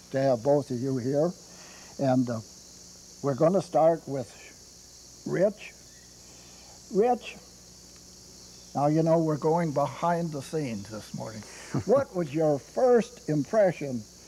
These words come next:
Speaker 1: when you saw this great barn? And I know I've seen tapes of it. It didn't look like this way back there, did it?
Speaker 2: No, it certainly didn't. Um, I actually came here, um, to look at the farmhouse. Um,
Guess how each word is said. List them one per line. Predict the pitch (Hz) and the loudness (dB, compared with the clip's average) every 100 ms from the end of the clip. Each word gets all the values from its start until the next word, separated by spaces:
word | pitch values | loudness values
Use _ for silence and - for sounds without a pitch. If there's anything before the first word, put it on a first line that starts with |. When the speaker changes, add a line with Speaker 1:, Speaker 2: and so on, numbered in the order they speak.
| - - | -20 -4
Speaker 1:
when | - 147 | 0 4
you | 160 151 | 4 2
saw | - 147 143 135 | 2 2 4 0
this | 123 120 - - - | -6 -10 -14 -20 -14
great | 151 151 139 - | -6 -6 -6 -4
barn? | 139 143 139 | 0 2 2
And | 123 135 | 0 0
I | 147 | 0
know | 160 147 | 2 2
I've | 139 185 175 | 4 2 2
seen | 180 170 151 | -4 -2 0
tapes | 160 180 170 - | 0 0 -2 0
of | 139 | 0
it. | 131 - - - - - - | 0 -6 -20 -20 -20 -20 -6
It | 170 175 | -4 0
didn't | 202 185 | 2 2
look | 185 247 247 | 2 0 2
like | 170 156 - | 0 0 -2
this | 131 - | -8 -6
way | 131 123 | -6 -6
back | 120 120 110 | -4 -6 -6
there, | 101 | -10
did | 95 139 127 | -6 -6 -6
it? | - - - - - - - 104 | -12 -20 -20 -20 -20 -20 -10 2
Speaker 2:
No, | 110 | 4
it | 98 | 6
certainly | 139 113 101 | 4 2 2
didn't. | 87 110 87 87 - | 4 4 4 -10 -10
Um, | 98 95 98 | -6 -6 2
I | 117 | 4
actually | 131 - 104 | 4 0 -6
came | - 127 127 | -2 -2 0
here, | 113 104 98 90 - - - | 0 4 4 2 -10 -20 -10
um, | 90 87 87 87 87 - | -6 -4 -4 -8 -12 -4
to | |
look | 107 104 | 0 2
at | 104 - | 2 -2
the | |
farmhouse. | 90 - 139 143 101 82 - - - | -4 2 2 2 0 -4 -6 -20 -16
Um, | 87 82 80 | -10 -10 -10